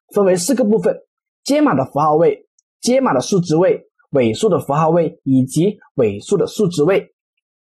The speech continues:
在这里，符号位呢使用的是双符号位，因为我们要进行溢出的判断，而这个数值位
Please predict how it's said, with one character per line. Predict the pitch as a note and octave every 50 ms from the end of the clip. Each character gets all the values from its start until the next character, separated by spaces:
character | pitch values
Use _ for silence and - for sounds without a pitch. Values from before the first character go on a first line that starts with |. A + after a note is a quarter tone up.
| _
在 | - B3 B3
这 | A#3+ C4+
里， | B3+ A3+ F3+ - - _ _ _ _ _ _ _ -
符 | E3+ F#3+
号 | G#3+ A#3
位 | A#3+ B3+ B3 A#3+
呢 | A3+ A3 G#3+ G#3 - _ _
使 | - - - C#3
用 | F3 F#3
的 | D#3+ B2
是 | - - F#3+ D#3 - _
双 | - - - A3+ B3 A#3+
符 | A#3+ E3
号 | D3 E3 D#3+
位， | E3 F3+ F3 D3 - - _ _ _
因 | - D#3 D#3+
为 | E3 F#3
我 | E3+ C#3+
们 | A#2+ B2 C#3
要 | D#3
进 | D3+ - G3 F#3+ F3+
行 | E3+ F3 C#3+ D3 D#3 - _ _ -
溢 | - B3+ A#3
出 | E3+ - G3
的 | F3 D3
判 | - - F#3+ - F#3
断， | F#3+ F3 - - _ _ _ _ _ _ _ _ -
而 | C3+ D#3+
这 | F3 A3
个 | A#3
数 | A3 - - D4 A#3+
值 | E3+ E3+ E3+
位 | F#3+ G3 E3 -